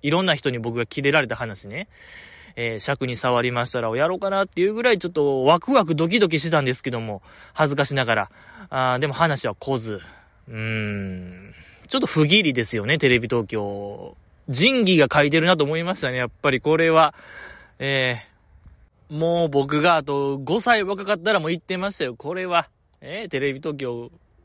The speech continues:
凸してましたね。<laughs> あんまりもう死後になり、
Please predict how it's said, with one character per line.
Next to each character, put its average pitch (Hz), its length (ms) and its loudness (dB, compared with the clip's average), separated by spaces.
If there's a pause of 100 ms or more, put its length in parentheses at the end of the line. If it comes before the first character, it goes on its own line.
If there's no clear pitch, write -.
(600)
凸 240 260 0
し - 80 -8
て 135 100 -2
ま 127 140 0
し - 60 -14
た 101 100 -10
ね。 104 280 -8 (800)
<laughs> - 1000 -2
あ 143 140 6
ん 170 240 2
ま 165 140 6
り 170 120 2
も 120 180 0
う 113 60 0
死 202 240 2
後 180 120 4
に 139 140 -2
な 123 140 2
り、 123 140 -6